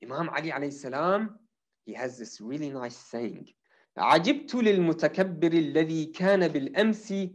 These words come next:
نطفة ويكون غدا جيفة. I'm surprised, like, this is overwhelming me. It's like, how can people even be arrogant?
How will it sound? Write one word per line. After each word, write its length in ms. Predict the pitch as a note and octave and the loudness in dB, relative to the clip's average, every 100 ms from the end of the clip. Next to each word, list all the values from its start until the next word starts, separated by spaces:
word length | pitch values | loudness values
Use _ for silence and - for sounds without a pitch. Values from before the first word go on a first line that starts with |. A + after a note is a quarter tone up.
| - | -10
نطفة 880 | A2 C3 G#3+ A3+ - D#3 D#3 E3+ F3+ | -4 2 2 2 2 2 4 2 4
ويكون 640 | D3 C3 B2+ - F#3 D3+ C3 | 2 2 0 -2 0 0 0
غدا 640 | A#2+ B2+ D3+ F#3 G#3 G#3+ _ _ _ _ _ _ - | -2 -4 -2 -2 -2 -8 _ _ _ _ _ _ -14
جيفة. 840 | G#2 D3+ G#3 - C3+ - F2 D#2 - _ _ _ - | -8 -2 -2 0 -2 -2 -6 -8 -18 _ _ _ -6
I'm 180 | D3 D3 | -2 0
surprised, 640 | C#3+ D3+ - D#3 F#3 B2+ | -2 -6 2 6 6 4
like, 180 | A2 G#2+ | 0 -4
this 160 | C#3 C#3+ | -6 -8
is 300 | G#2+ - - - | -10 -10 -16 -2
overwhelming 640 | C3 D3+ G2 A#2+ C#3+ G2+ | 0 0 2 2 2 -2
me. 280 | E2 D#2 - _ | -6 -12 -18 _
It's 100 | - | -16
like, 160 | G#2+ G2+ | -12 -10
how 160 | A#2 E3+ | -6 -6
can 300 | C#3+ A#2+ - | -6 -10 -12
people 280 | - C3 B2 | -12 -10 -8
even 260 | G2 G#2+ F2+ | -8 -10 -10
be 240 | F#2+ B2+ - | -10 -12 -8
arrogant? 540 | F#2 A2+ F#2+ D#2+ - | -4 -2 -4 -8 -14